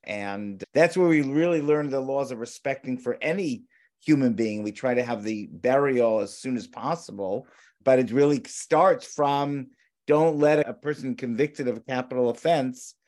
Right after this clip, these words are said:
hang on the tree overnight, 'cause that would be disrespectful to the image of God that's within them. So it's, speaking of images of God, yeah,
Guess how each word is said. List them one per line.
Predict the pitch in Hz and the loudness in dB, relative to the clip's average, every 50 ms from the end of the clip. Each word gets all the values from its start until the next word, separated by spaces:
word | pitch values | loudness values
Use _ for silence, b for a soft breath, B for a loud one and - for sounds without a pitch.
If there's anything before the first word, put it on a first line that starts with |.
| _ _ _ - - | _ _ _ -16 -12
hang | - - 147 156 156 151 147 143 | -8 -2 0 2 2 2 2 0
on | 139 143 | 0 0
the | 139 | -2
tree | - - - 180 175 156 131 123 113 110 113 _ _ _ _ _ _ _ _ _ _ _ _ _ _ _ - | -4 -2 0 2 4 4 4 2 -2 -4 -10 _ _ _ _ _ _ _ _ _ _ _ _ _ _ _ -2
overnight, | 131 139 135 135 147 147 147 135 120 95 - - | 2 2 4 4 4 4 4 2 0 -2 -6 -10
'cause | - 123 101 | -12 -8 -4
that | 135 135 127 | 0 0 2
would | 131 131 117 | 2 2 2
be | 127 120 | 0 -2
disrespectful | 104 131 147 139 - - 127 - - 156 151 147 - - - 123 123 | 0 -2 -4 -4 -6 -10 -10 -6 -4 -2 -2 -4 -4 -4 -4 -4 -4
to | - - 127 | -4 -8 -6
the | 117 120 123 120 113 120 | -4 -4 -4 -4 -4 -4
image | 127 135 135 131 117 117 | -4 -2 -2 -2 -2 -4
of | 113 107 113 | -8 -6 -4
God | 123 127 135 135 123 110 107 104 107 b b b b b b - | -6 -4 -4 -4 -4 -4 -4 -6 -8 b b b b b b -6
that's | 110 - - | -6 -4 -4
within | 117 113 120 127 143 131 | -2 0 0 2 2 0
them. | 101 76 58 58 64 62 - - _ _ | -2 -4 -8 -14 -16 -18 -18 -20 _ _
So | - - 175 | 0 4 6
it's, | 180 175 175 - | 6 6 4 0
speaking | - 285 370 480 440 349 | -4 -4 -4 -2 0 -2
of | 233 190 | 0 4
images | 185 175 165 160 123 123 135 123 135 | 4 4 2 2 0 -2 -4 -4 -4
of | 123 107 | -4 -2
God, | - 135 120 113 107 107 117 127 | -2 -4 -2 -2 -4 -6 -4 0
yeah, | 151 156 147 135 135 185 254 | 2 2 4 4 2 0 -4